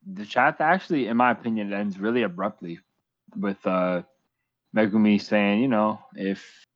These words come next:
they're not gonna let us know what's going on, I'll just, uh, talk to them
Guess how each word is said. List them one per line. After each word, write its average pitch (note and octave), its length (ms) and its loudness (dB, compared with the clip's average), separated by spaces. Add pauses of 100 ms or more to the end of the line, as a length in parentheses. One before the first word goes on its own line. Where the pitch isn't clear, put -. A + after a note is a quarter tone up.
they're G#2+ 100 0
not G#2+ 200 2
gonna G#2+ 160 4
let A2+ 160 6
us G#2+ 120 0
know A#2+ 280 4
what's A2+ 180 -4
going A2 320 0
on, B2 240 2
I'll B2 160 0
just, C3 320 -8
uh, D3+ 240 -10 (120)
talk G3+ 240 0
to G#2+ 100 -6
them F#2+ 260 -8